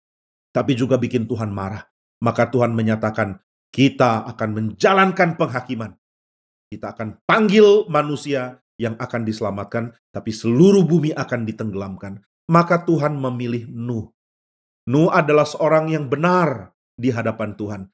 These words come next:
dan Tuhan pilih dia untuk diselamatkan. Maka Tuhan berfirman, "Nuh, bikinlah bahtera dengan ukuran yang Tuhan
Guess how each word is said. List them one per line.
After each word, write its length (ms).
dan 240
Tuhan 400
pilih 320
dia 320
untuk 240
diselamatkan. 720
Maka 300
Tuhan 260
berfirman, 540
"Nuh, 480
bikinlah 840
bahtera 640
dengan 380
ukuran 400
yang 100
Tuhan 400